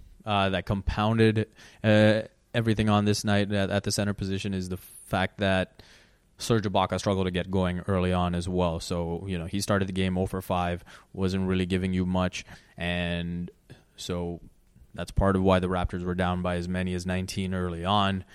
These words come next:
And while he got it going, you know, in the second half and played much better, this is, this is going to be an issue till Gasol really gets going. And you have to, you have to wonder at, at some point whether rest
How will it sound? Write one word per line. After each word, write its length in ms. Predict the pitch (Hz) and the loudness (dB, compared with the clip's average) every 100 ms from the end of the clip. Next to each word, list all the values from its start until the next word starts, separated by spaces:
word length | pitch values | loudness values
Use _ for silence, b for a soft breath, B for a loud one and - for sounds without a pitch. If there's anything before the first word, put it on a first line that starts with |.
| B B - | B B -8
And 600 | 87 87 87 85 90 90 _ _ _ - _ B B | -4 -4 -4 -4 -6 -10 _ _ _ -20 _ B B
while 260 | 85 90 95 | 0 2 4
he 120 | 107 | 2
got 200 | 107 101 | 2 2
it 60 | 98 | 2
going, 520 | 101 98 98 95 92 - - - | 2 2 0 -2 -4 -8 -14 -8
you 80 | 90 | -6
know, 100 | 87 | -4
in 60 | |
the 80 | 90 | -4
second 320 | - 95 92 | -2 -2 0
half 360 | 101 101 95 - B B - | 2 2 2 -4 B B -12
and 160 | 87 | -4
played 200 | 101 95 | 0 0
much 280 | 95 92 - | 0 -4 -2
better, 360 | 110 107 101 - b b b b b _ - - | -2 0 0 -4 b b b b b _ -20 -20
this 300 | 104 107 - | -4 -2 0
is, 160 | 107 | -2
this 160 | 107 107 | -2 -4
is 120 | 110 | -2
going 220 | 107 104 | 0 0
to 60 | 101 | 0
be 280 | 104 101 98 | 2 2 2
an 100 | 95 | 0
issue 320 | 101 104 95 | -2 -2 -4
till 240 | - 95 | -2 -2
Gasol 560 | 92 92 98 92 92 92 | -2 -4 -2 0 0 0
really 220 | 92 92 | 0 0
gets 240 | 92 90 - | 0 -2 -2
going. 440 | 101 92 87 87 | -2 0 -2 -4
And 300 | 85 85 87 B B B | -6 -8 -12 B B B
you 260 | 95 90 90 | -6 -4 0
have 220 | 98 98 | 2 2
to, 120 | 107 - 113 | 0 -4 -4
you 180 | 98 95 | 0 2
have 200 | 101 - | 0 0
to 80 | 98 | 0
wonder 580 | 101 98 95 92 87 - _ | 0 0 2 0 -2 -10 _
at, 400 | 95 90 87 98 | -8 -6 -6 -6
at 220 | 87 92 - | -6 -6 -6
some 140 | 95 | -2
point 260 | 104 95 90 | 0 0 0
whether 280 | 92 90 | 0 -2
rest 440 | 90 92 90 - | -2 -2 -4 -8